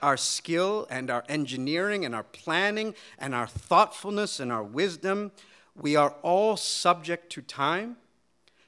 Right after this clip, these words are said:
to the appointed seasons that move us from here and there and everywhere.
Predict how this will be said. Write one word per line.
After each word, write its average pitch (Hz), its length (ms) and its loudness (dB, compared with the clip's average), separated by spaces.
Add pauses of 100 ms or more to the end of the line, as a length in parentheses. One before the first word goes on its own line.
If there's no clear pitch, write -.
to - 100 -8
the 139 100 -4
appointed 143 500 0
seasons 185 680 -2
that 143 180 6
move 175 320 4
us 185 140 4
from 127 180 -4
here 214 580 2
and 117 240 -8
there 202 440 4 (360)
and 151 280 0 (140)
everywhere. 110 540 -8